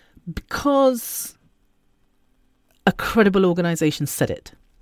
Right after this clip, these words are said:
right? A lot of, I mean, certainly this is the case for, uh, journalists and stuff, but even beyond that, even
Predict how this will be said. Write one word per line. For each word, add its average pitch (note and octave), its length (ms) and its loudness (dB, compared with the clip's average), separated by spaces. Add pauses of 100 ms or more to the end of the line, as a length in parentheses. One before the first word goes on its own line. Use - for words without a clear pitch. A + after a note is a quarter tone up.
(680)
right? A#3 320 4
A G#3 80 0
lot B3 200 4
of, F#3+ 180 -4
I F3+ 100 -4
mean, F#3 120 -2
certainly - 260 -4
this E3 120 -6
is D3+ 80 -8
the D#3 80 -8
case D#3 340 -2
for, C#3+ 520 -2 (540)
uh, A#2 220 -12 (340)
journalists D3+ 480 2
and D#3 100 -6
stuff, - 320 -6 (300)
but F#3+ 120 2
even C4 240 0
beyond F#3 340 2
that, G#2 160 -8
even D4+ 380 2